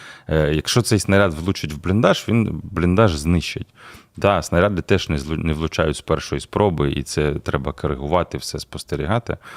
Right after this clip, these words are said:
Але не треба зроби-, робити з F P V-дронів того культу, який зараз, е, зроблений в соцмережах. Це просто помилка. Е, основний тягар війни, е, несе артилерія. Е,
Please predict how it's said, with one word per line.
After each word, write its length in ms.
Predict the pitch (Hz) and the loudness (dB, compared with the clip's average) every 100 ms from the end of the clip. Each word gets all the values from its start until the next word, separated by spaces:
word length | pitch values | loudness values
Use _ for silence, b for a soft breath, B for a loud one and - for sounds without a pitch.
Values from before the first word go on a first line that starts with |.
| B B - | B B -2
Але 360 | 76 80 85 | 2 4 4
не 120 | 78 | 2
треба 360 | 78 104 85 80 | 2 2 2 0
зроби-, 680 | 71 76 71 80 73 71 73 | 0 -2 -2 -2 0 0 0
робити 540 | 71 82 - 76 69 | 0 -2 0 0 -2
з 240 | 65 - 80 | -4 -6 -4
F 400 | 69 73 - 80 | -4 -4 -4 -4
P 100 | 73 | 0
V-дронів 420 | 76 101 85 - | 2 2 0 -2
того 260 | - 69 | -6 -6
культу, 360 | 71 101 87 73 | -2 -4 -4 -6
який 240 | 65 - | -6 -6
зараз, 420 | 69 76 73 - - B B B | -2 -2 -2 -8 -16 B B B
е, 180 | 73 73 | -2 0
зроблений 680 | 69 82 73 73 73 73 69 | 2 2 2 0 2 0 -2
в 60 | |
соцмережах. 760 | - 76 - 78 107 90 71 - | -4 -6 0 2 2 2 -2 -6
Це 200 | - 78 | -6 -4
просто 460 | 73 - 78 - 69 | -4 -4 -6 -4 -6
помилка. 500 | - 71 69 69 78 - B B B 80 | -4 -4 -6 -10 -14 -16 B B B 0
Е, 120 | 76 | 0
основний 720 | 71 78 - 82 80 107 104 | 0 -2 0 0 4 4 4
тягар 360 | - 82 82 71 | 2 0 0 0
війни, 460 | 76 78 120 139 82 | 0 2 2 0 0
е, 320 | 82 78 73 | 2 4 2
несе 420 | 73 73 - 90 | 0 -2 2 2
артилерія. 720 | 80 - - 69 69 78 113 - B B B - | 2 0 -2 -2 0 0 -2 -8 B B B -4
Е, 340 | 78 76 73 | 0 0 0